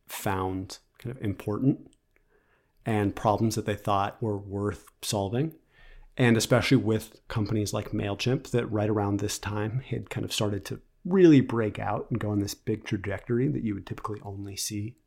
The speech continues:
on the West Coast. It felt kind of like a, uh, like a gold rush, kind of like,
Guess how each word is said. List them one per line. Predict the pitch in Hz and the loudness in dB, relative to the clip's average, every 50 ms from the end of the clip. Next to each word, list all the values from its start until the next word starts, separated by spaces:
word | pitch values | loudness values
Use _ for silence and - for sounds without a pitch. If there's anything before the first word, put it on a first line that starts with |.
| _ _ - | _ _ -4
on | 117 | -2
the | 104 101 | -2 -2
West | 95 - 104 101 - - | -2 -4 -4 -6 -6 -8
Coast. | - - 107 98 101 123 135 - - - _ - - - - - - _ _ _ _ _ - | -10 -10 -8 -6 -6 -8 -8 -10 -12 -16 _ -20 -20 -20 -20 -20 -20 _ _ _ _ _ -2
It | - 120 117 - | 0 0 0 0
felt | - - 123 120 127 127 - | 0 2 4 4 4 2 0
kind | - - 117 113 | -2 0 2 2
of | 113 104 104 | 2 2 2
like | 107 107 107 107 - | 2 2 2 0 0
a, | 110 104 104 104 104 107 | 0 0 2 2 2 2
uh, | 107 104 107 107 107 107 | 2 2 2 0 0 -2
like | 113 120 113 127 | -4 -4 -2 -4
a | |
gold | 113 - 107 110 139 139 | -2 -2 -2 -4 -2 -4
rush, | 120 - - - - - - - | -6 -8 -10 -16 -16 -14 -12 -10
kind | 113 104 | -10 -10
of | 104 | -10
like, | 107 101 101 - | -10 -12 -14 -16